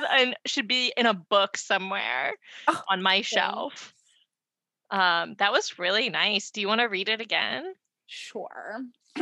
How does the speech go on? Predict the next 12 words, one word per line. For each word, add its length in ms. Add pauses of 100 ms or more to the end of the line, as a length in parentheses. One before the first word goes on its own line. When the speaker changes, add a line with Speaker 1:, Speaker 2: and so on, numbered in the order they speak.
(180)
Speaker 2:
<clears throat> 360 (1300)
Poisoned 560
at 220
the 100
root, 480 (180)
on 240
the 60
Malfoy's 760
tree 560
bloomed 420
doubt. 480 (220)
Here, 480